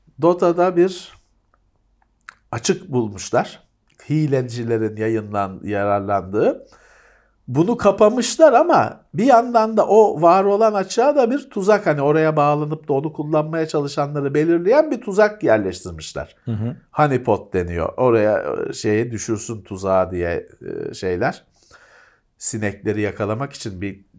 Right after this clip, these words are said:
Speaker 1: tatlı koyuyorlar bir kaba. Bütün sinekler içine düşüyor. O hesap. Kırk bin hesap yakalamışlar.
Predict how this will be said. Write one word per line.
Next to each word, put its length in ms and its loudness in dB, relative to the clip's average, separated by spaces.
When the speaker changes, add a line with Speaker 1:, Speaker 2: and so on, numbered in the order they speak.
Speaker 1:
tatlı 340 -4
koyuyorlar 520 -2
bir 80 -10
kaba. 300 -4
Bütün 140 -10
sinekler 360 -4
içine 320 -4
düşüyor. 300 -10
O 120 0
hesap. 520 0
Kırk 400 0
bin 100 2
hesap 440 2
yakalamışlar. 800 -2